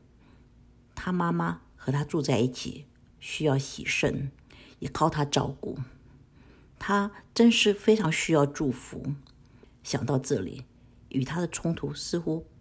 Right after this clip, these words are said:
不那么重要了。我回到办公室，再碰到他的时候，我若无其事地跟他打招呼，不再追究那件事。日子久了，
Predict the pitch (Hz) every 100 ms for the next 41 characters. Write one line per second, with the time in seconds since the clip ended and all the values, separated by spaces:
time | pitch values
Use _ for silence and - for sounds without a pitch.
0 | - - 220 262 220 - 143 123 120 87
1 | 76 - - - - - - - - _
2 | - 117 135 131 151 151 143 139 139 135
3 | 131 143 135 120 127 143 156 139 - -
4 | - - 139 135 - - - - - -
5 | 170 247 214 202 - 160 185 147 160 160
6 | 160 - 160 160 160 - 202 202 - -
7 | - - - - - 139 156 147 147 147
8 | 143 120 131 113 - - - 147 139 -
9 | - - - - 277 262 180 - 208 175
10 | 220 156